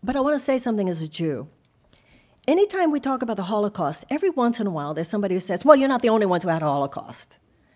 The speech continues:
And we think, "But right now we're talking about the Holocaust. We didn't say there haven't been other Holocausts." We always do that to black people.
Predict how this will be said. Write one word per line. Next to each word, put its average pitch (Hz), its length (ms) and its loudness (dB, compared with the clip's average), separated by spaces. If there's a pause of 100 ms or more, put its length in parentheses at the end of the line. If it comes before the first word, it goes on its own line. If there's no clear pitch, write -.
(480)
And 220 160 -2
we 240 100 -2
think, 240 400 -6
"But 220 200 -6
right 233 220 -2
now 233 140 -4
we're 226 160 -2
talking 233 500 -6
about - 480 -8
the 226 100 -4
Holocaust. - 500 -8 (240)
We 226 100 -4
didn't 254 200 -4
say 196 120 -4
there 185 100 -6
haven't 175 200 -6
been 151 140 -4
other 277 180 6
Holocausts." - 560 -4 (360)
We 254 140 -10
always 320 300 -4
do 330 140 -2
that 285 180 -4
to 262 60 -8
black 262 260 -4
people. - 360 -4